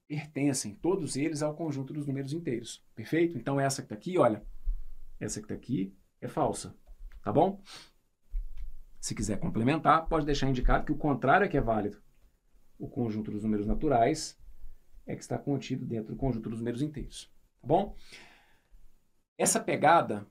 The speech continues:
ela é muito importante, tá? Vocês estão percebendo aqui um termo que eu utilizei para invalidar essa sentença, é um contra-exemplo.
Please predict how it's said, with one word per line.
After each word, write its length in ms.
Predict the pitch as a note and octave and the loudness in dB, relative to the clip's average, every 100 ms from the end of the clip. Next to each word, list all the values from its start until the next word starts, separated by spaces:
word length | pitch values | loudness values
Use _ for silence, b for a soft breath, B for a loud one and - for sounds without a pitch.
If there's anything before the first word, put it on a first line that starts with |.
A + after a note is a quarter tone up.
| _ | _
ela 140 | C3+ | -2
é 40 | C#3 | 0
muito 160 | E3+ | -2
importante, 680 | F3 F3+ E3+ C3+ B2 A#2+ - - - | -2 -4 -4 -2 -2 -4 -8 -8 4
tá? 180 | D3+ | 4
Vocês 200 | F3+ D3+ | 4 0
estão 120 | D#3+ F3+ | -6 -4
percebendo 520 | E3+ - B2+ C3 A#2 | -2 -2 -2 0 -2
aqui 440 | A#2 D#3+ C3+ - - | -2 -2 -2 -4 -8
um 120 | C3+ | -8
termo 280 | B2+ C#3 C3+ | -4 -2 -2
que 120 | B2+ | 0
eu 40 | B2 | -2
utilizei 640 | A#2+ A2+ A2 D3 C3 G#2+ | -2 -4 -2 0 -2 -4
para 220 | - A#2+ | -2 0
invalidar 520 | B2 B2+ A#2+ A2 B2+ | 2 2 2 2 2
essa 160 | A#2+ A2+ | 2 -2
sentença, 560 | - G#2 C#3+ C#3 - - | -6 -4 -2 -2 -4 -6
é 80 | C3 | -6
um 100 | C3+ | -4
contra-exemplo. 800 | C#3 C#3+ C#3+ C3+ A#2+ A#2+ A#2 | -6 -6 -2 -2 0 0 -2